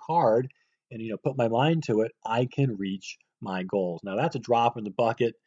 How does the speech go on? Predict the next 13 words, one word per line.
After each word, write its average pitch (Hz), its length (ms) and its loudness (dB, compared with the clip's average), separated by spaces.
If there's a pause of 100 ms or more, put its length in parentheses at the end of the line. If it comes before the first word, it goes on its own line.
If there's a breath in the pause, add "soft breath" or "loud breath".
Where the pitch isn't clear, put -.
(360)
to 120 60 -4
all 107 200 -2
the 98 80 -8
big 110 200 2
websites 101 540 -2
out 95 260 -2
there, 92 200 -6
but 101 160 -6 (120)
for 104 320 -10
a, 110 220 -14
a 113 60 -10
new 139 160 2
blog 113 400 4